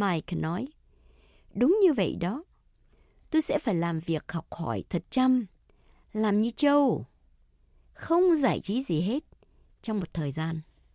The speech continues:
Well, very soon you won't be in the dark anymore, and you won't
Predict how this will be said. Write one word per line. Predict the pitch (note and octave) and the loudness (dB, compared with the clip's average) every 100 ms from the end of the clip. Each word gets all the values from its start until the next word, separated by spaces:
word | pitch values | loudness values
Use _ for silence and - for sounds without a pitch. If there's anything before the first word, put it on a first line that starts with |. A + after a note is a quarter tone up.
| _ _ _ _ _ _ - | _ _ _ _ _ _ -4
Well, | C#4+ D4+ D4+ D4+ - _ | 0 2 2 -2 -6 _
very | - G#3 D4 G4+ E4+ | -8 2 4 8 6
soon | - - C4 B3 A#3+ | 6 2 2 2 2
you | A#3+ - - G#3+ | -2 -6 -2 2
won't | A3+ A3 G#3 | 2 2 2
be | F#3+ - - | 0 0 0
in | A3 B3+ | 2 2
the | A#3+ F#3+ E3+ | 0 -4 -2
dark | C#3 A2+ - - _ - | 0 -2 -6 -18 _ -6
anymore, | A3+ A3+ F3 C#3 A2+ - - _ _ - - - - | -2 0 0 -2 -4 -6 -10 _ _ -20 -20 -12 -2
and | G3 | 0
you | G3+ G3 | 2 2
won't | B3 E4 | 2 2